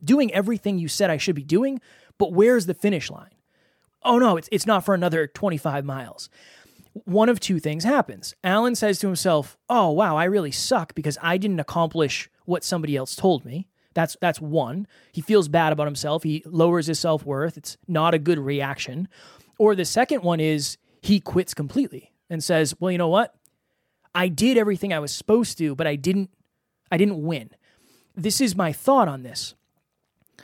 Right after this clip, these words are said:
I, I get this from podcasters all the time. "I'm a year in and I'm not making any money and I don't know what's going on."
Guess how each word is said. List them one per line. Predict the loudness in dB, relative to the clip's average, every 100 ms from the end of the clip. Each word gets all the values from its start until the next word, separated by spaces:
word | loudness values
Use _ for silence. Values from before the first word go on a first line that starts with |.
| _ _ _ _ _ _ _ _ -18 -18 _
I, | -8 -2
I | 0
get | 0
this | 0
from | -6 -8
podcasters | -4 -4 -2 -6 -4 -6
all | -6
the |
time. | -6 -6 -6 -8 _ _ _ _ _ _ _
"I'm | 2 2
a |
year | 2 4 4 6
in | 4 2 0 -8 -4
and | -2 0
I'm | 0
not | -2 0
making | -2 0
any | -2 0
money | 2 2
and | 0
I | -2
don't | -2
know |
what's | -4 -2
going | -4 -2
on." | -4 -4 -8